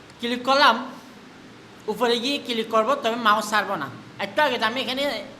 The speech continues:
উপরেরটা যখন করছিলাম, তখন just ক্লিক, ক্লিক, ক্লিক, ক্লিক, ক্লিক করছি, আর কিছু করিনি। এইবার যেটা করব, সেটা হবে এক ধরনের ঢেউ স্টাইলে। তো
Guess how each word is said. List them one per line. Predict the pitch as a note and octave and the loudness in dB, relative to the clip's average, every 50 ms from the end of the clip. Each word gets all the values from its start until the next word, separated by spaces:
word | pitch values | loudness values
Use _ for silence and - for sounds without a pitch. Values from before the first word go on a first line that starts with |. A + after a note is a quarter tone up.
| - - - - - - - - - - - - - | -20 -20 -20 -20 -20 -20 -20 -20 -20 -20 -16 -12 -10
উপরেরটা | F#3 G3+ A3 G3+ - C4 C4 | -6 -4 -4 -2 -2 -2 -4
যখন | C4 C4+ C4 | -4 -4 -4
করছিলাম, | B3+ B3 A#3 - C4 C#4 C4 A#3 | -4 -6 -4 -2 -2 -2 -2 -4
তখন | A#3+ A#3 B3 | -4 -4 -4
just | A#3+ B3+ B3 B3+ - - | -4 -4 -4 -6 -8 -12
ক্লিক, | - A3+ A3+ B3 A#3+ - - | -10 -8 -6 -6 -8 -8 -12
ক্লিক, | - A3 A3+ B3 A#3 - - | -10 -10 -8 -8 -10 -10 -10
ক্লিক, | G#3 A3 A#3 A#3+ - G#3+ | -8 -8 -8 -8 -8 -10
ক্লিক, | A3+ A3+ B3 B3+ B3 - | -10 -10 -10 -10 -10 -10
ক্লিক | A3+ G#3+ G#3+ G3 - - | -10 -8 -8 -8 -8 -8
করছি, | F#3+ E3+ - - F3 | -10 -10 -8 -6 -6
আর | E3+ E3+ E3+ | -6 -6 -8
কিছু | E3+ D#3 F3 | -10 -14 -12
করিনি। | E3 E3+ C#3+ C3+ C3+ B2 - - - - - - - - - - - - - - - - - - - - - - - - - - - - | -12 -12 -12 -12 -14 -16 -18 -20 -20 -20 -20 -20 -20 -20 -20 -20 -20 -20 -20 -20 -20 -20 -20 -20 -20 -20 -20 -20 -20 -20 -20 -20 -10 -4
এইবার | - B3 A#3+ A#3+ B3+ B3 | -2 0 0 0 0 0
যেটা | B3+ B3+ D4+ D#4+ | 0 0 2 4
করব, | D4+ D#4+ D4+ A#3 A3+ A#3 - - - - - - - - - - - | 4 4 2 2 0 -2 -4 -6 -14 -18 -20 -20 -20 -20 -20 -8 -4
সেটা | - C#4+ C#4+ C#4 C4 | -2 0 2 4 4
হবে | C#4 C#4+ | 4 4
এক | C4+ A#3 G3+ A#3+ | 2 2 2 -2
ধরনের | B3 B3+ C4+ C4+ B3 A3 | -4 -4 -4 -6 -6 -4
ঢেউ | G3+ A#3 A#3 A3+ A3 G3+ | -2 0 2 2 0 0
স্টাইলে। | A3 - G#3+ G#3 F3+ D#3+ C#3 - - - - - - - - - - - - - - - - - - - - - - - - - - - - - - - - - - - - - - | -2 -4 -4 -4 -4 -6 -8 -12 -14 -16 -18 -18 -20 -20 -20 -20 -20 -20 -20 -20 -20 -20 -20 -20 -20 -20 -20 -20 -20 -20 -20 -20 -20 -20 -20 -20 -20 -20 -20 -20 -20 -20 -20 -20 -20
তো | - | -20